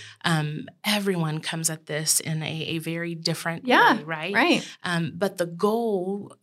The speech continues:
Speaker 1: you know, for us, I think, as, you know, we like the term building bridges, right? Like,
Speaker 2: Mm-hmm.
Speaker 1: you know, we come together by walking the journey
Speaker 2: Yeah.
Speaker 1: towards each other, right? And so
Speaker 2: Mm-hmm.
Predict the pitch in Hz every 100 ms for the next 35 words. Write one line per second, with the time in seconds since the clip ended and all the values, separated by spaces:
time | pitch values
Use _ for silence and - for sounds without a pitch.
0 | _ - 180 156 156 - 226 226 175 170
1 | 175 165 165 170 165 170 - - 180 160
2 | 156 160 165 160 185 175 165 165 156 165
3 | 175 165 170 165 147 151 160 165 175 190
4 | 180 180 175 170 - 208 170 156 160 185
5 | 175 - 196 226 226 214 196 175 160 156
6 | 156 - _ _ _ _ _ _ 165 175
7 | 160 156 160 175 165 - 175 165 156 -
8 | _ _ _ _ _ _ _ 180 156 170
9 | 160 151 143 147 _ _ 175 160 151 180
10 | 175 165 151 151 127 92 165 165 160 180
11 | - 175 175 175 175 180 175